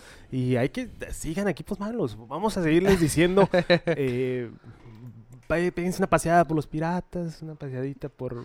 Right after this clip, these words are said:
Speaker 2: Esto es un proceso,
Speaker 1: por
Speaker 2: ¿no?
Speaker 1: los, sí, sí, sí, por los Phillies, por los
Speaker 2: Por los
Speaker 1: Nats,
Speaker 2: ra-, le-, los
Speaker 1: los
Speaker 2: Phillies están
Speaker 1: Rojos.
Speaker 2: jugando muy bien, ¿eh?
Speaker 1: Sí, sí, sí. Bueno,
Speaker 2: Que,
Speaker 1: los Phillies no son malos.
Speaker 2: por ejemplo, la, la diferencia
Speaker 1: Ahí sí fue Girardi.
Speaker 2: entre los Angels y los Phillies, ambos corrieron a sus managers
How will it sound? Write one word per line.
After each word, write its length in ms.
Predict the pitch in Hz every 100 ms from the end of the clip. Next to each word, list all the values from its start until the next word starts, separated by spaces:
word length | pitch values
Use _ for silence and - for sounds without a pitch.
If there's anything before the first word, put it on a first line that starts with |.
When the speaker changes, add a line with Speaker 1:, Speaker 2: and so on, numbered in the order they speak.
| 127 -
Speaker 2:
Esto 260 | 190 190
es 80 | 196
un 100 | 190
proceso, 540 | - 185 - 120 - 110
Speaker 1:
por 120 | 131
Speaker 2:
¿no? 60 | 131
Speaker 1:
los, 120 | 120
sí, 500 | - 147 180 202 202
sí, 120 | -
sí, 120 | 156 156
por 140 | 131
los 120 | 123
Phillies, 380 | - 160 165 156
por 120 | -
los 60 | 123
Speaker 2:
Por 80 | 123
los 120 | 120
Speaker 1:
Nats, 460 | 147 123 113 - -
Speaker 2:
ra-, 60 | 98
le-, 180 | 135 127
los 220 | 135 127
Speaker 1:
los 120 | 123
Speaker 2:
Phillies 280 | 117 147 196
están 140 | 165 147
Speaker 1:
Rojos. 60 | 151
Speaker 2:
jugando 120 | 190 190
muy 180 | 127
bien, 420 | 113 127 139 156 135
¿eh? 160 | 147
Speaker 1:
Sí, 140 | 127 135
sí, 160 | - 147
sí. 60 |
Bueno, 200 | 147 160
Speaker 2:
Que, 40 | 143
Speaker 1:
los 100 | 156
Phillies 200 | 190 170
no 140 | 160
son 140 | 151
malos. 140 | 135 - 135
Speaker 2:
por 120 | 170
ejemplo, 300 | 160 170 220
la, 120 | 208
la 180 | 170 165
diferencia 720 | 151 143 151 165 214 214 - - - - - - -
Speaker 1:
Ahí 100 | 131
sí 80 | 156
fue 140 | 160
Girardi. 480 | 160 131 113 131 123
Speaker 2:
entre 280 | 170 135 160
los 240 | 151 147
Angels 640 | 185 208 202 220 226 - - -
y 100 | 151
los 180 | 131 -
Phillies, 480 | 202 220 220 - _ -
ambos 300 | 165 185 -
corrieron 340 | 151 151 175
a 40 |
sus 200 | 156 131
managers 680 | 147 180 214 226 226 - -